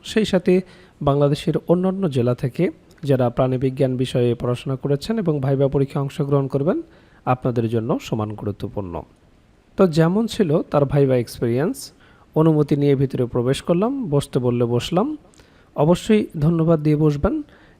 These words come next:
এরপর পিটিআই স্যার কাগজপত্র নিলেন, এডিসি স্যার প্রশ্ন করা শুরু করলেন। এডিসি স্যার জিজ্ঞেস করলেন, "সর্বশেষ কোথায় পড়াশোনা করেছেন?" তো আমি বললাম, "সরকারি আজিজুল হক কলেজ থেকে।" এরপর স্যার জিজ্ঞেস করলেন,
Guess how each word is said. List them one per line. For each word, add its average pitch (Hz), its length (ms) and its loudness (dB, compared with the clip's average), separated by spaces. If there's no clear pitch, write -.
এরপর 185 320 4
পিটিআই 196 400 2
স্যার - 320 2
কাগজপত্র 139 680 0
নিলেন, 120 340 0
এডিসি 147 360 2
স্যার 147 280 -2
প্রশ্ন 131 380 -4
করা 107 180 -2
শুরু 113 240 -4
করলেন। 92 380 -4
এডিসি 185 340 4
স্যার 202 200 0
জিজ্ঞেস 190 300 0
করলেন, 202 380 -2
"সর্বশেষ 143 720 0
কোথায় 165 280 0
পড়াশোনা 113 460 -4
করেছেন?" 101 440 -8
তো 151 80 0
আমি 131 160 2
বললাম, 123 460 0
"সরকারি 120 600 -2
আজিজুল 131 300 0
হক 123 200 0
কলেজ 110 300 -4
থেকে।" 220 320 -4
এরপর 170 320 6
স্যার 120 300 0
জিজ্ঞেস 123 280 -4
করলেন, 285 400 0